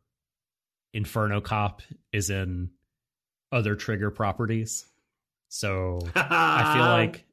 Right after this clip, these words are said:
Speaker 1: every
Speaker 2: That's a great answer.
Speaker 1: every Trigger property should, should, uh, do either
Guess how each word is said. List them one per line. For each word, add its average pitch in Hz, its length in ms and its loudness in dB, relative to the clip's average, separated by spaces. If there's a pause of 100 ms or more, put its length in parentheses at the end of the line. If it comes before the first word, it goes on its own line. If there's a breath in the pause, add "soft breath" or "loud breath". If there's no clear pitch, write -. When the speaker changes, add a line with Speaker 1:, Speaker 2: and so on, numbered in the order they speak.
Speaker 1:
every 127 380 2
Speaker 2:
That's 170 200 4
a 165 40 0
great 147 380 0
answer. 131 340 0
Speaker 1:
every 190 280 4
Trigger 151 340 2
property 113 560 0
should, 92 440 -4 (280)
should, 95 400 -4
uh, 90 420 -4 (1040)
do 120 240 2
either 113 800 0